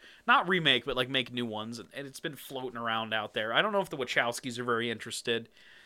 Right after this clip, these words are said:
I think Keanu's down, and honestly, I'd be fine with that. Keanu's kind of himself, uh, has gotten better in my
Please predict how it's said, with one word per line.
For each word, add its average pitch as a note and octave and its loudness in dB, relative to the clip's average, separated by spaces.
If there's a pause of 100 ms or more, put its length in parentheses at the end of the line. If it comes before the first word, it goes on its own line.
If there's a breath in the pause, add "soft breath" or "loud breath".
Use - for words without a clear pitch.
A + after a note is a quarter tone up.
(180 soft breath)
I - -16
think G3+ 0
Keanu's C3 6
down, B2+ 6 (480)
and D3 4
honestly, F3 6
I'd C3+ 8
be B2+ 2
fine A#2 0
with A2 -6
that. A2 0
Keanu's C#3+ 2
kind A2+ -2
of A2 -8
himself, A#2 -4
uh, G#2 -4 (1160 soft breath)
has A#2+ -12
gotten A#2+ 2
better A2+ 2
in A2 -2
my A2 -2